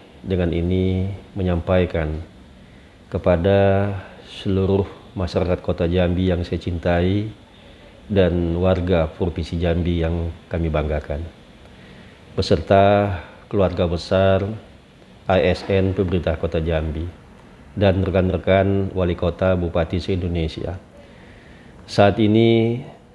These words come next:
saya sedang dirawat di salah satu rumah sakit Jakarta, dan tadi malam hasil swab dinyatakan bahwa saya positif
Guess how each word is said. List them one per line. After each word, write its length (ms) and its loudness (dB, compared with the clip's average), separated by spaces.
saya 640 4
sedang 320 0
dirawat 560 0
di 240 -2
salah 240 0
satu 400 -2
rumah 160 -2
sakit 400 -4
Jakarta, 720 -2
dan 560 2
tadi 240 0
malam 720 2
hasil 320 0
swab 320 2
dinyatakan 640 0
bahwa 240 0
saya 320 0
positif 480 2